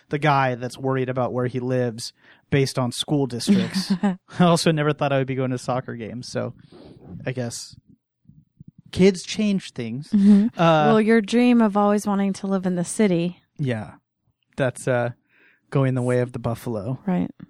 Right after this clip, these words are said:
Speaker 2: The buffalo? Is that what we say now?
Speaker 1: Yeah. I think
Speaker 2: No.
Speaker 1: that's a thing people say.
Speaker 2: No.
Speaker 1: Going the way of the buffalo?
Speaker 2: No, of the
Speaker 1: Yeah.
Speaker 2: dodo. Because buffalo are still around. I could go
Speaker 1: No.
Speaker 2: get a buffalo burger from where I am right now.
Speaker 1: Oh,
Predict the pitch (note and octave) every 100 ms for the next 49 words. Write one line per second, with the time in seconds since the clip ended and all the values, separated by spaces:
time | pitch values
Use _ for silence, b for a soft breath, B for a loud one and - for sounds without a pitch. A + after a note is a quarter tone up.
0 | _ - F3+ F3+ - B3 C4 A3+ G3 A3
1 | A#3+ - B3+ C#4 C#4 D#4 F#3 C#3 - _
2 | _ _ - A3+ A3+ A3 A3 F#3 D3+ C3+
3 | C#3 C3+ - C#3+ D#3+ G#3+ _ _ G#3+ G#3+
4 | G#3+ G#3 G#3 _ _ _ _ _ _ _
5 | - A#3 A3+ A#3 A3 G#3 A3+ C#4 C#4 F4+
6 | _ - B3 A#3 G3 - G#3 F#3+ F#3+ A#3
7 | C4 G#3 D3+ - _ _ _ A#3+ A#3+ D4+
8 | D#4 E4+ C4 A#3 - A#3 F3+ F3+ B3 C4
9 | - - - _ _ - C4+ D#4+ A#3 A#3
10 | G3+ A3 G3+ G3+ G#3 G#3+ G3 F#3+ G3 F#3+
11 | - G3 F#3+ F#3+ F#3 F#3+ F#3+ F3+ F#3+ A#3+
12 | A#3 - _ _ _ _ _ _ _ -
13 | D3 C3+